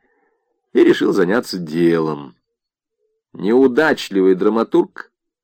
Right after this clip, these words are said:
оказался талантливым инженером. Одно из своих изобретений он продал в Америку.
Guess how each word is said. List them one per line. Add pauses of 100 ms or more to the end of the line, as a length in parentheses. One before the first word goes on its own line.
(540)
оказался
талантливым
инженером. (1160)
Одно
из
своих
изобретений
он
продал
в
Америку.